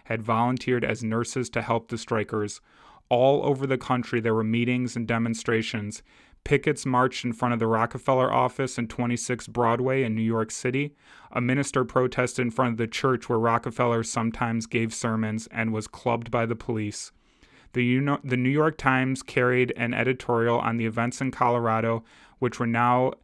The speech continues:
attracting international attention. The Times' emphasis was not on the atrocity that had occurred, but on the mistake in tactics that had been made.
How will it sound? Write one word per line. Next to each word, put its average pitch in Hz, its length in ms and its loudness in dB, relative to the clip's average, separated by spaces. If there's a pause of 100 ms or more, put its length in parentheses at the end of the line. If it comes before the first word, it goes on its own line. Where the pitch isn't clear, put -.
(160)
attracting 117 640 -2
international 120 760 0
attention. 110 580 -4 (400)
The 123 100 -2
Times' 135 500 0
emphasis 123 600 -2
was 113 200 -2
not 120 220 2
on 123 160 2
the 120 80 -2
atrocity 117 680 -2
that 110 200 0
had 113 160 -2
occurred, 110 400 -2 (280)
but 131 140 2
on 120 160 4
the 113 60 0
mistake 131 540 0
in 123 180 -2
tactics - 680 -4
that 117 200 -2
had 113 180 -2
been 113 160 0
made. 110 340 -2